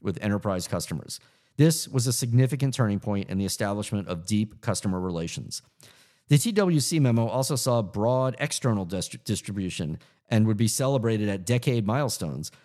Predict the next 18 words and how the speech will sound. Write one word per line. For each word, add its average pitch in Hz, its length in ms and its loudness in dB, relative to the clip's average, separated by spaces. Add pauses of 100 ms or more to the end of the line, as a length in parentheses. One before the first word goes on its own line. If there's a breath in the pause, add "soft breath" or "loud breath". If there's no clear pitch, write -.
(160 soft breath)
along 175 300 4
with 202 100 -4
establishing 135 640 0
the 123 80 2
center, 107 560 0
mandatory 123 480 2
securing 127 420 2
training 117 300 2
for 110 140 -2
engineers, 143 640 0 (260 loud breath)
and 104 120 0
a 98 40 0
host 185 400 2
of 156 100 -4
commitments 120 380 2
to - 140 -4
enterprise 107 400 0
customers. 87 580 -2